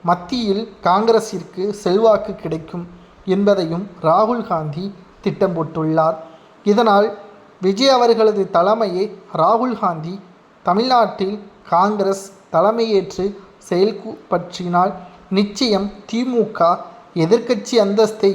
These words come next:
இழக்க நேரிடும். காங்கிரஸ் இல்லை என்றால் ஸ்டாலின் முதல்வராக இருப்பதற்கே தகுதியற்றவர்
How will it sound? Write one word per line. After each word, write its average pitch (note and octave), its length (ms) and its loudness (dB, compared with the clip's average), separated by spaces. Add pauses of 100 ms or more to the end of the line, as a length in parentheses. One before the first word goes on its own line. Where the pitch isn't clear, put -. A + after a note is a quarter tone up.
இழக்க G3+ 340 0
நேரிடும். E3 520 -4 (420)
காங்கிரஸ் G#3+ 520 2 (100)
இல்லை G3+ 340 0
என்றால் G3 400 2 (400)
ஸ்டாலின் G#3 600 0 (120)
முதல்வராக G#3+ 640 2
இருப்பதற்கே G3 640 -2 (1120)
தகுதியற்றவர் G3 840 -2